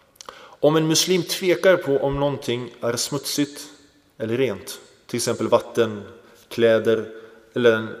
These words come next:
eh, plats på jorden, så är grunden i den här saken att den är ren. Grunden i allting på jorden, allt vatten, alla kläder, alla platser är att de är rena, att de inte är najis.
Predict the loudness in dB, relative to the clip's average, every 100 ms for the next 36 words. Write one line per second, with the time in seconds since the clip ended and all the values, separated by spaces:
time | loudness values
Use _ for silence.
0 | -18 -14 -10 -8 -8 -12 -4 -2 -2 -6
1 | -4 -2 0 -2 -4 -16 -20 -20 _ _
2 | _ 0 6 6 6 4 4 2 0 -2
3 | -2 -2 0 2 2 0 -8 -8 -6 -6
4 | -8 -12 -20 _ _ _ _ _ _ _
5 | _ _ 0 2 2 0 0 0 -2 -2
6 | -6 -2 2 2 0 -6 -16 -20 -20 _
7 | _ -4 2 2 2 0 -2 -2 -10 -18
8 | -20 -4 -2 -2 2 2 2 -2 -6 -18
9 | -20 -20 _ _ _ -2 0 0 -2 0
10 | 0 0 -2 -4 -4 -4 -6 -10 -10 -8
11 | -8 -10 -10 -12 -12 -14